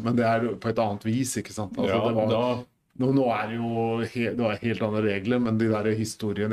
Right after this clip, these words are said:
Speaker 1: jeg husker jo, var jo fascinert, jeg hadde lyst til å søke selv faktisk en periode. Eh,
Speaker 2: Men dem er, dem er ombord på sånne fjorten-dagersturer og
Speaker 1: Ja.
Speaker 2: sånn, dem.
Speaker 1: Ja.
Speaker 2: For tauskift og sånne ting.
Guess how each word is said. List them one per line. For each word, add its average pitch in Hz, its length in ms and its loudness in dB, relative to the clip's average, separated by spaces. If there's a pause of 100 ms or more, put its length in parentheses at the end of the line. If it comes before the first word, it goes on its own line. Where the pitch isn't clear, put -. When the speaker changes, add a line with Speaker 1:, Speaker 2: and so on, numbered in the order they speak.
Speaker 1:
jeg 104 120 -2
husker - 220 -12
jo, 107 120 2
var 101 180 2
jo 104 80 0
fascinert, 101 400 -6
jeg 107 80 0
hadde 110 140 2
lyst 104 100 -6
til 107 100 -4
å 104 220 -2
søke 107 100 -10
selv 98 300 -6
faktisk 107 380 -6
en 110 100 -4
periode. 107 400 0 (640)
Eh, 110 1080 0
Speaker 2:
Men 123 300 0 (160)
dem 113 300 2
er, 131 300 0
dem 110 220 2
er 117 140 4
ombord 101 460 0
på 127 160 -4
sånne 107 280 0
fjorten-dagersturer 107 1000 0
og 123 60 4
Speaker 1:
Ja. 117 40 0
Speaker 2:
sånn, 151 200 2
dem. 110 160 2 (120)
Speaker 1:
Ja. 139 160 0 (260)
Speaker 2:
For 127 140 0
tauskift 117 880 0
og 143 120 4
sånne 113 300 0
ting. 143 240 2